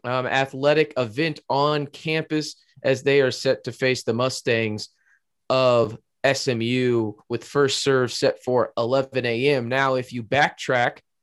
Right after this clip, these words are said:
to Monday, the women were playing in Hurricane, Utah, and the men were playing down in Austin when it comes to golf. But the real thing that stood out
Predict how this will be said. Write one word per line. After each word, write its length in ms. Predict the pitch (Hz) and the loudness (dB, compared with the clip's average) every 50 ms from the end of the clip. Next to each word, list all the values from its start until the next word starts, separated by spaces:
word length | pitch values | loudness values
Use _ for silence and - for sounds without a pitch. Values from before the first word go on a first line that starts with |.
| _ _ _ _ _ _ _ _ 165 165 _ _ - | _ _ _ _ _ _ _ _ _ _ _ _ -18
to 520 | - - 233 233 240 220 190 156 143 - - _ _ _ _ _ _ _ _ | -12 -8 -6 -4 -4 -4 -4 -6 -8 -10 -16 _ _ _ _ _ _ _ _
Monday, 800 | 127 139 139 131 127 127 117 120 120 120 120 131 151 170 170 - _ _ _ _ _ _ _ _ _ _ - 143 | -4 -2 0 0 0 0 0 0 2 2 4 2 2 0 -4 -10 _ _ _ _ _ _ _ _ _ _ -20 -14
the 80 | 139 127 | -10 -6
women 320 | 123 131 131 127 127 120 | -4 -4 -2 -2 -2 -2
were 140 | 113 117 113 | -2 -2 -4
playing 400 | - - 123 123 123 120 117 117 | -4 -4 -4 0 0 0 0 0
in 100 | 117 110 | -2 -2
Hurricane, 480 | 117 123 123 120 113 - - 123 113 117 | -2 0 0 0 0 0 -2 -2 -2 -2
Utah, 480 | 117 123 123 120 - - 127 123 120 | -4 -4 -6 -4 0 2 2 4 4
and 160 | 117 113 113 110 | 4 2 0 -2
the 60 | 110 | -2
men 260 | 113 123 127 123 120 | -2 -2 -2 -2 -2
were 140 | 117 113 107 | -4 -6 -6
playing 400 | - 131 123 120 117 113 110 107 | -4 -4 -2 -2 0 -2 -2 0
down 320 | 117 117 117 113 113 113 | 0 2 2 2 0 -2
in 120 | 110 107 - - - | -2 -4 -6 -4 -2
Austin 500 | 127 127 123 123 123 - - 131 127 123 | 0 2 2 2 0 -2 -6 -6 -6 -4
when 120 | 117 117 117 | -4 -4 -4
it 140 | 110 - - | -4 -4 -2
comes 260 | 127 123 120 107 - | -4 -2 -2 -4 -4
to 100 | - 110 | -6 -4
golf. 460 | 110 - 147 151 147 139 131 131 - _ _ _ _ - - - - _ - | -2 2 4 4 6 6 4 2 -2 _ _ _ _ -20 -20 -20 -20 _ -4
But 120 | 160 156 | -2 0
the 80 | - 147 | 2 2
real 220 | 143 170 175 170 | 4 6 6 6
thing 300 | 165 - 165 160 156 147 | 4 4 2 2 2 2
that 160 | 139 127 - - | 0 -2 -2 -4
stood 560 | - - - - 180 165 160 160 160 151 143 | -6 -6 -2 2 2 2 2 2 2 2 4
out 340 | 143 143 143 135 - - | 6 6 6 4 2 0